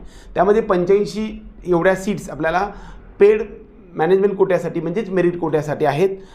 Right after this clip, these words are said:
आणि एनआरआय कोट्यासाठी पंधरा सीट्स उपलब्ध होणार आहेत, ह्यासुद्धा तिसऱ्या राऊंडमध्ये होणार आहेत. त्यामुळं तिसरा राऊंडसुद्धा all इंडिया कोट्याचा एमसीसीचा संपलेला नाही. कदाचित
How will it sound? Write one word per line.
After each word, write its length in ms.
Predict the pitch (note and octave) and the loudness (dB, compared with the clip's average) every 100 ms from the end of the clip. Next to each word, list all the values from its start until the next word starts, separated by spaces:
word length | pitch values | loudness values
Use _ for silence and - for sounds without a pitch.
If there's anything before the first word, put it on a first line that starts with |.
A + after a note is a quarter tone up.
| - - | -10 0
आणि 300 | D#3 F3+ F#3+ F#3 | 2 2 -2 -2
एनआरआय 340 | D#3+ F3+ G#3+ | -2 0 0
कोट्यासाठी 520 | F#3 D#3+ D3+ D#3 C#3+ F#3+ | 0 -2 -2 -4 -6 -8
पंधरा 400 | F#3+ D3 D3+ D3+ | -2 -2 0 -2
सीट्स 320 | D#3 - - D3+ | -6 -12 -12 -10
उपलब्ध 360 | - C#3 B2+ | -4 -4 -2
होणार 380 | D3 B2+ C3+ C3 C3+ | -4 -2 -2 -2 -2
आहेत, 220 | B2 G2 - - - - - | -8 -10 -14 -20 -20 -20 -10
ह्यासुद्धा 520 | - G#3 A3 F#3+ G3+ | 2 2 2 -2 -2
तिसऱ्या 380 | G#3 G3 F#3 F3 | -2 -4 -2 0
राऊंडमध्ये 340 | E3 D#3+ D#3 D3+ | 0 -2 -2 -2
होणार 220 | D3 D3 | -2 -2
आहेत. 140 | D#3 - | -4 -2
त्यामुळं 360 | F#3 F#3 F#3 F#3 | 0 2 2 0
तिसरा 360 | F#3 D#3+ F3 E3 | -2 -6 -2 0
राऊंडसुद्धा 640 | F3 F3+ - C#3 F#3 G3 F#3+ | 0 -2 -6 -4 -2 -2 0
all 100 | E3+ | 4
इंडिया 220 | G#3+ G3+ | 4 2
कोट्याचा 380 | D#3+ D3 C#3+ D#3 | -2 -4 -2 -2
एमसीसीचा 600 | D#3 D3+ D3 D3 C#3 D3+ | -2 -4 -6 -8 -4 -4
संपलेला 580 | D3+ D3+ C3+ D3 D3+ D3 | -2 -4 -4 -2 0 0
नाही. 480 | D3 D3+ D3+ G#3 G#3 - - - - - - - - - | 0 0 0 -2 -6 -12 -20 -20 -20 -20 -20 -20 -20 0
कदाचित 600 | F3+ G3 A#3 B3 C4+ - | 2 4 2 0 -2 2